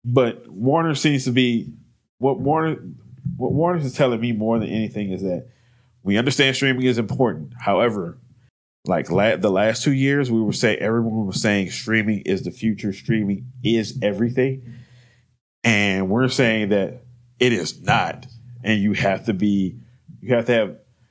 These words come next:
more divested interest, and we're starting to do that now. From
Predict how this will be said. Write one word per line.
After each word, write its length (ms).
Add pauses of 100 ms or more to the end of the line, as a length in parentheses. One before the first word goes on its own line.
(380)
more 220
divested 480
interest, 380
and 180
we're 100
starting 480
to 140
do 220
that 240
now. 420 (640)
From 380